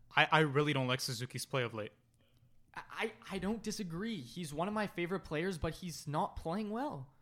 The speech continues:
Speaker 1: And he
Speaker 2: But,
Speaker 1: took
Speaker 2: but change something up. He's consistently playing with Drouin, who's also playing badly. Why are we keeping this line together? Can you,
Speaker 1: And
Speaker 2: do you have an answer for me? Because I don't.
Speaker 1: Uh, I really don't.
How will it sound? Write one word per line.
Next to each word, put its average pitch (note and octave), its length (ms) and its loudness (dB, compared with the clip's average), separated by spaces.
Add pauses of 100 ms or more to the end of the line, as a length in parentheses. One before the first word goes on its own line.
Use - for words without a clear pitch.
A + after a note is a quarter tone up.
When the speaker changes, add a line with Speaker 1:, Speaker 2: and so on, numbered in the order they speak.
(440)
Speaker 1:
And C3+ 80 6
he C3+ 60 10
Speaker 2:
But, - 60 0
Speaker 1:
took C3+ 260 2
Speaker 2:
but B3+ 160 -2
change C4+ 380 2
something A#3+ 500 -2
up. B3 320 0
He's A3 160 -2
consistently B3 440 -4
playing A#3 160 -2
with A3 100 0
Drouin, G3 480 0 (200)
who's A#3+ 240 2
also A#3+ 300 8
playing F3+ 300 -2
badly. C3 400 -2 (100)
Why D3+ 220 0
are G#3 100 2
we G#3+ 120 -2
keeping F#3+ 260 -6
this F#3 140 -6
line F3 180 -2
together? B2+ 400 -8 (600)
Can D#3 100 -4
you, D#3 80 0
Speaker 1:
And D#3+ 100 -4
Speaker 2:
do C#3 60 -8
you F#3+ 60 4
have G#3+ 100 4
an G#3+ 60 4
answer A3 240 0
for A3 100 -4
me? A3+ 160 -2
Because D#3+ 320 -6
I C#3+ 180 0
don't. D3+ 280 0 (640)
Speaker 1:
Uh, C3 100 -6 (1120)
I D3 80 4
really C3 160 4
don't. A2+ 180 -4